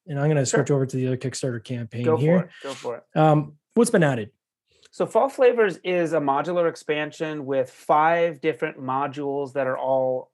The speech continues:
Speaker 2: fall related. And, um, thematically, again, what's going on is you've set up the, the honey stand. It's been a great success. Everybody loves it, and all, all the woodland creatures, I guess. And, um,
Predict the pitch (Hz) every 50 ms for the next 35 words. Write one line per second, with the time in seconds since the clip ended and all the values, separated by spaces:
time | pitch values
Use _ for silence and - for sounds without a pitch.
0 | _ _ _ _ - - 156 147 139 135 127 127 123 120 113 113 110 113 117 117
1 | - 143 147 143 139 135 131 131 123 _ _ _ _ _ _ _ _ - - 165
2 | 160 160 160 151 156 160 _ _ _ - 202 170 165 165 170 180 175 - 196 190
3 | 196 190 175 - 175 170 170 170 170 160 160 - - 175 165 156 151 151 156 156
4 | 165 165 160 151 139 131 - 139 127 - - - 165 165 165 165 165 - 156 -
5 | _ _ _ - 156 131 127 151 156 156 143 - - - 147 147 147 147 151 151
6 | 139 127 - - - 151 139 127 - 143 139 151 151 - 160 - - - 165 156
7 | 147 147 147 - - - - _ _ _ _ _ _ _ - 151 143 151 170 151
8 | 165 165 165 165 151 156 151 151 151 143 131 147 151 147 151 - _ _ _ -
9 | 147 143 139 135 135 135 - 135 139 139 135 131 131 135 127 131 120 127 135 135
10 | 139 131 120 - - 131 127 131 143 135 135 127 127 131 131 - _ _ _ -
11 | _ _ _ _ - 175 170 165 165 160 151 151 160 147 147 143 139 135 139 -